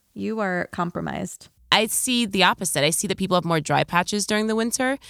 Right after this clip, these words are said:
Speaker 2: because of what we're talking about. The wind is coming and it's drying everything out, and they're not exfoliating. And so their skin, their products are now not penetrating.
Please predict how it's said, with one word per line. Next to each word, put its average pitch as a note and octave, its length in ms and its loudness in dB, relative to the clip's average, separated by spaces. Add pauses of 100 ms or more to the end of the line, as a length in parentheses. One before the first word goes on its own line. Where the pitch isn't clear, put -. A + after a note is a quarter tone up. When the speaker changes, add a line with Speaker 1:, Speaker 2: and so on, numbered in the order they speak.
(160)
Speaker 2:
because F3+ 560 2 (300)
of D#3+ 180 -2
what F3+ 160 2
we're E3+ 80 0
talking D#3 300 0
about. G3 140 2
The E3+ 100 2
wind D#3 260 2
is F3+ 80 -2
coming F#3+ 240 0
and D#3+ 100 0
it's D3+ 120 -4
drying D3+ 320 2
everything D3+ 380 -2
out, D3+ 280 2 (240)
and F3 160 2
they're F3+ 80 6
not E3 220 4
exfoliating. D#3 840 0 (140)
And D3+ 140 0
so F3 100 2
their D#3+ 140 4
skin, F3+ 420 0 (160)
their F3 220 2
products F#3 340 2
are F3 80 2
now D#3+ 160 4
not D#3+ 240 2
penetrating. D3 720 -2